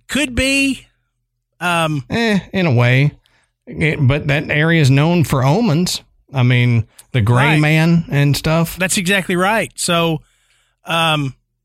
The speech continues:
Speaker 1: you know, I'm, I'm thinking more of an omen. You know, definitely, you know, it, it would be interesting to kinda track the history of that area and, and see if,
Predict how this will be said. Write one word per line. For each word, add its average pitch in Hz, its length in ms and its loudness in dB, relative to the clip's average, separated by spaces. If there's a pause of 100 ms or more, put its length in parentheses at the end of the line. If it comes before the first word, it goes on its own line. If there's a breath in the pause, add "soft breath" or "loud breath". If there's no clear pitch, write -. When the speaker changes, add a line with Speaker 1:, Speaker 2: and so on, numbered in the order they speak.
(280)
Speaker 1:
you 165 120 -4
know, 165 100 0
I'm, 170 320 -2 (100)
I'm 190 220 -2
thinking 202 420 -4
more 196 320 0
of 165 100 -2
an 165 120 0
omen. 202 520 -2 (1400)
You 156 100 -6
know, 156 260 -2
definitely, 175 840 -4
you 190 120 -12
know, 185 120 -4
it, 185 200 -4
it 208 120 -4
would 196 160 -6
be 240 200 0
interesting 254 540 0
to 165 80 -4
kinda 196 240 -2
track 190 400 -2
the 160 80 -8
history 175 460 -2
of 160 80 -2
that 165 160 -2
area 196 520 -2
and, 160 320 -6
and 151 240 -6
see 220 720 -4 (240)
if, 165 440 -6